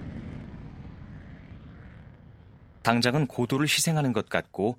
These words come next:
후퇴하는 것 같지만 고도를 낮추면 그 에너지로 마하, 음속의 벽을 뚫고 다시 힘차게 한꺼번에 올라갈 수 있다. 위의 그림 일은 초음속 비행기가 비행할 때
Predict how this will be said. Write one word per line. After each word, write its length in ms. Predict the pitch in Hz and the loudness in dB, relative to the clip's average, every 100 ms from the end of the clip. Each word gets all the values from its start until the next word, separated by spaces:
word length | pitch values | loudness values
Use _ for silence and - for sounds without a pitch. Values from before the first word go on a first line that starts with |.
| - | -6
후퇴하는 460 | - - 147 131 | -6 0 2 2
것 120 | 110 - | 2 2
같지만 500 | - - 90 82 67 - _ _ _ _ _ | 0 2 0 0 -4 -16 _ _ _ _ _
고도를 400 | - 101 104 107 | 0 2 4 4
낮추면 520 | 90 - - 104 82 - - - | 4 2 2 2 2 -4 -20 -14
그 160 | - 110 | 0 4
에너지로 640 | 104 107 98 107 110 78 - _ | 4 4 2 2 2 2 -4 _
마하, 520 | 80 95 - 85 - _ _ _ _ - | 4 4 4 2 0 _ _ _ _ -2
음속의 420 | 117 127 139 147 | 2 4 4 2
벽을 240 | 143 127 117 | 2 2 2
뚫고 520 | 101 87 - 92 104 - _ | 0 -2 0 0 0 -8 _
다시 440 | - 95 - - - | 0 4 4 2 -4
힘차게 600 | - - 135 - 127 120 | -4 0 2 2 2 2
한꺼번에 580 | 123 - 131 - 110 82 - | 2 0 0 2 2 2 0
올라갈 340 | 104 110 104 | 0 2 2
수 160 | - 101 | 2 0
있다. 380 | - - - - _ _ _ _ _ _ _ _ _ _ - - - | 0 -2 -2 -12 _ _ _ _ _ _ _ _ _ _ -20 -12 -2
위의 280 | 113 127 151 | 4 6 6
그림 280 | 135 156 - | 6 4 4
일은 360 | 139 117 82 - _ _ _ | 4 4 2 -6 _ _ _
초음속 480 | - 160 151 147 151 | 0 4 6 4 2
비행기가 380 | 156 143 123 139 | 4 4 4 2
비행할 400 | - 127 113 82 | 4 4 4 2
때 320 | - 92 120 | 2 2 2